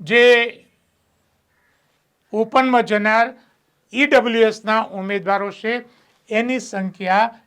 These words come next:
એ પાંચ છે. આનો અર્થ એવો થયો કે એકથી સોળમાં મેરિટમાં આવેલા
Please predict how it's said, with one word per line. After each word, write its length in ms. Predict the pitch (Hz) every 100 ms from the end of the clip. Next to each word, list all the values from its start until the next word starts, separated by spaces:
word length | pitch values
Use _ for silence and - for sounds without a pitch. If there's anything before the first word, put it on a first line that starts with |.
| -
એ 120 | 196
પાંચ 420 | 196 175 175 170
છે. 360 | - 165 139 _ _ _ _ -
આનો 240 | 196 233
અર્થ 200 | 254 262
એવો 260 | 220 233 269
થયો 440 | 269 226 240 277 - _ _
કે 120 | 233
એકથી 600 | 262 233 226 226 - 277 269
સોળમાં 800 | - 226 220 214 240 262 269 - _ _
મેરિટમાં 680 | 165 165 190 233 262 226 240
આવેલા 560 | 240 240 240 240 254